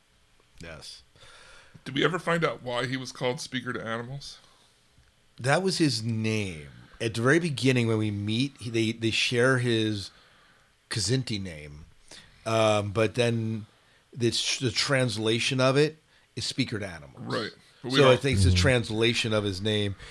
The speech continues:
Speaker 1: He is, I considered, the lower, one of the lower Kazin.
Speaker 2: Right.
Speaker 1: Yeah,
Speaker 2: 'Cause,
Speaker 1: so
Speaker 2: uh, well, p-, doesn't he say that if he's successful, he'll get a name?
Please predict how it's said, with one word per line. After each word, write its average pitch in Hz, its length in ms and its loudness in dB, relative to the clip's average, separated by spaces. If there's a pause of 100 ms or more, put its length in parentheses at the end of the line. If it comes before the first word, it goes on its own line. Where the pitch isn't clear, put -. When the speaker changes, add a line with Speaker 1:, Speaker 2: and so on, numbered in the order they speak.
Speaker 1:
He 139 220 6
is, 175 200 4
I 120 200 -2
considered, 123 680 -2
the 117 300 -2
lower, 107 680 -2
one 110 180 -6
of 107 80 -4
the 104 100 0
lower 104 460 -2
Kazin. 85 360 -12 (100)
Speaker 2:
Right. 113 380 -4 (440)
Speaker 1:
Yeah, 107 200 -4
Speaker 2:
'Cause, 92 80 -6
Speaker 1:
so 101 300 0 (100)
Speaker 2:
uh, 69 40 -10 (400)
well, 156 180 4 (120)
p-, - 220 -10
doesn't 156 240 -2
he 156 160 0
say 147 240 2
that 123 120 0
if 120 120 -2
he's 120 200 -6
successful, 135 680 -2
he'll 127 160 -6
get 127 160 -6
a 120 80 -6
name? 123 500 -8